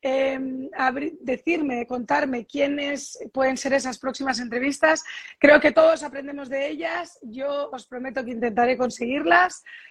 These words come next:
Eh, para mí eso es lo que nutre Choices Podcast, un podcast en el que lo más importante para mí es que podamos tener invitados de calidad, invitados con algo que contar y con algo que aportar, tanto a nosotros como personas, como a la sociedad,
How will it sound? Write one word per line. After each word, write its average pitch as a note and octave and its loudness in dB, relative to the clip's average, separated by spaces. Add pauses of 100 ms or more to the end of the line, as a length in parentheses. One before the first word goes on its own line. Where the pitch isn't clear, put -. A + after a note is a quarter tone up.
(140)
Eh, C4+ 4
para C4 2
mí D#4 0
eso D#4 -4
es D#4 -8
lo D#4 0
que C#4 -2
nutre B3+ -2
Choices C4 -8
Podcast, C#4+ -2
un B3 -2
podcast C#4 -4
en B3 -2
el A3 -6
que B3 -2
lo A#3 2
más C4 2
importante C#4 2
para B3 4
mí C#4+ 0 (360)
es C#4 6
que F#4 6
podamos F4 6
tener E4 2
invitados D4+ -2
de C#4+ -6
calidad, B3+ -6
invitados B3+ -8
con C#4 -12
algo C#4 -6
que C4 -8
contar B3 2 (380)
y C#4 -2
con C4 2
algo C#4+ 4
que D4+ 0
aportar, C4 0 (140)
tanto B3 -8
a - -4
nosotros C#4 -6
como B3 -8
personas, D4+ -2
como C4 -8
a B3 -4
la A#3+ -4
sociedad, B3+ 0